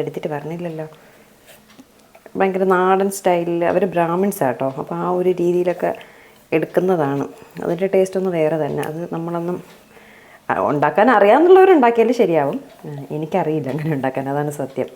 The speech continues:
ഇത് വേണമെങ്കിൽ ഈവനിങ് സ്നാക്സ് ആയിട്ട് കഴിക്കാം, ബ്രേക്ക്ഫാസ്റ്റ് കഴിക്കാം. ഇത് actually ഇന്നത്തെ ഇവിടുത്തെ ബ്രേക്ക്ഫാസ്റ്റ് ആട്ടോ. <laughs> ബ്രേക്ക്ഫാസ്റ്റ് ആണ്, സ്നാക്സ് ആയിട്ട് കഴിക്കാം. അങ്ങനെ പല രീതികൾ ചെയ്യാം. അപ്പോൾ അതേ നല്ല പൊടിച്ച് വന്നിട്ടുണ്ട്.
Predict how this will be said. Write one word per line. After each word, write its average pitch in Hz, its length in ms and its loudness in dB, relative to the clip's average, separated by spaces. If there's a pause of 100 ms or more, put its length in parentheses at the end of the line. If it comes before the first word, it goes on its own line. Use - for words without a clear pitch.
(600)
ഇത് 233 180 4
വേണമെങ്കിൽ 262 360 6 (100)
ഈവനിങ് 220 320 4
സ്നാക്സ് 185 300 0
ആയിട്ട് 196 180 4
കഴിക്കാം, 170 300 2 (120)
ബ്രേക്ക്ഫാസ്റ്റ് 180 420 0
കഴിക്കാം. 165 300 0 (160)
ഇത് 311 140 6
actually 240 320 0 (120)
ഇന്നത്തെ 202 300 0 (180)
ഇവിടുത്തെ 175 300 0 (120)
ബ്രേക്ക്ഫാസ്റ്റ് 147 500 0
ആട്ടോ. 139 160 -4 (680)
<laughs> 190 460 0
ബ്രേക്ക്ഫാസ്റ്റ് 165 480 0
ആണ്, 143 120 -2 (420)
സ്നാക്സ് 190 300 -2
ആയിട്ട് - 200 2
കഴിക്കാം. 139 320 -4 (840)
അങ്ങനെ 170 280 -4
പല 151 100 2 (120)
രീതികൾ 151 280 0 (120)
ചെയ്യാം. 131 220 -4 (400)
അപ്പോൾ 165 160 2
അതേ 170 120 4 (100)
നല്ല 160 220 2
പൊടിച്ച് 156 380 2
വന്നിട്ടുണ്ട്. 151 440 0